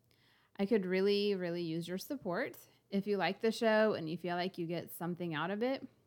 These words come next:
please support me through Amazon. I know you're at home or starting to get back out and work and need some new supplies. It's so easy to do. Just go to my website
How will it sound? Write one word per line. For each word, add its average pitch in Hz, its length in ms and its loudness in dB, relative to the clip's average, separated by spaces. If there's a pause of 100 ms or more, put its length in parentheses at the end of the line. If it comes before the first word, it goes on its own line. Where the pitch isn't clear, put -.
(260)
please 240 240 -2
support 202 320 -2
me 185 140 -2
through 170 260 -6
Amazon. 185 580 -2 (680)
I 175 140 -2
know 185 300 2
you're 190 280 2
at - 60 -4
home 202 440 0
or 165 140 -8
starting 170 400 -4
to 165 60 -4
get 147 180 -2
back 160 220 -4
out 156 180 -2
and 156 160 -4
work 165 380 -2
and 165 160 -4
need 156 220 -4
some 151 200 -6
new 156 160 -4
supplies. 165 680 -4 (600)
It's 190 160 -6
so 202 220 2
easy 196 320 0
to 196 140 -8
do. 160 340 -2
Just 165 260 -8
go 151 200 -4
to 160 40 -8
my 196 160 -4
website 208 540 -2